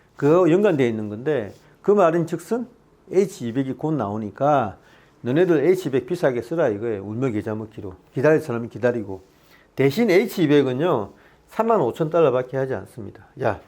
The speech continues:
출원 속도가 에이치 백보다 두 배인데 지금 삼만 불로 올리고 삼만 오천 달러로 하면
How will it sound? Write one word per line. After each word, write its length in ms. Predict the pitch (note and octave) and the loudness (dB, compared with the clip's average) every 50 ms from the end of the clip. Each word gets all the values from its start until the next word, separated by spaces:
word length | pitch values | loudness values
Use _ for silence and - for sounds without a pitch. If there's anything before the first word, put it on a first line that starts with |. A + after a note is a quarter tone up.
| _ _ _ | _ _ _
출원 260 | - C4 C#4 C#4 A#3 | -4 -2 0 0 0
속도가 420 | - F#3+ E3 - F3 D#3+ D3 B2+ | -2 -6 -2 0 2 4 4 4
에이치 280 | B2+ D#3 E3 - - D#3+ | 4 2 0 -2 -4 -2
백보다 440 | D3 C#3+ C#3+ - C3 B2 A#2+ A2+ A#2 | -2 -2 -2 -4 -4 -4 -4 -4 -4
두 120 | - A#2 | -6 -6
배인데 680 | G#2 A2+ A#2 B2+ A#2+ A#2 G#2 G2 G2+ G2+ G2 F#2+ F#2+ - _ _ _ _ _ _ _ | -4 -4 -4 -2 -2 -4 -4 -4 -6 -8 -10 -12 -14 -18 _ _ _ _ _ _ _
지금 220 | _ - F#3 F#3+ F#3+ | _ -2 0 0 0
삼만 360 | F#3+ - B3 C4+ C4+ B3 A3+ | 0 -2 0 2 2 4 4
불로 260 | A3 A3 G#3 G3 F#3+ G3+ | 4 6 6 6 6 4
올리고 580 | A3 A#3+ A3 G3+ F3 G#3+ B3+ C#4+ C#4+ - - _ _ _ | 4 2 0 0 0 0 -2 -2 -4 -8 -14 _ _ _
삼만 340 | _ - - A3+ A3+ A3 G3+ | _ -4 -2 0 2 2 2
오천 300 | D3+ A2+ A2+ - E3 D3+ | 2 0 -2 -4 -6 -2
달러로 320 | - D#3+ D#3 D3 C3+ B2 A2 | 0 0 0 2 0 0 -2
하면 440 | G#2+ A2 C3+ D#3+ D3+ A#2+ G2 F2+ | -2 -4 -2 -2 -2 -2 -4 -6